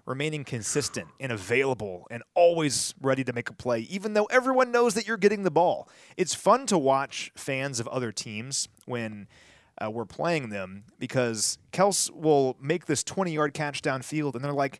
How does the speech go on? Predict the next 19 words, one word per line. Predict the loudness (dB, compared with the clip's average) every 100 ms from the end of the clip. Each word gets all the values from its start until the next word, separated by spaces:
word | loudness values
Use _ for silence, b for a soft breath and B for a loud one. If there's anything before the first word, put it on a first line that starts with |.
| _
"How | -2 4 6
is | 6
he | 6
always | 6 6 6 4 6
open? | 4 4 -2
Like, | -4 -8 -4
why | 0 2
are | 2
we | 2
not | 2 2
covering | 2 2 0 -4
him?" | -8 -10 B B B
And | -6 -6 0
they | 2
are | 6 4
trying | 4 -2 -2 -4
to |
cover | 2 4 4
him. | 2 -2 -8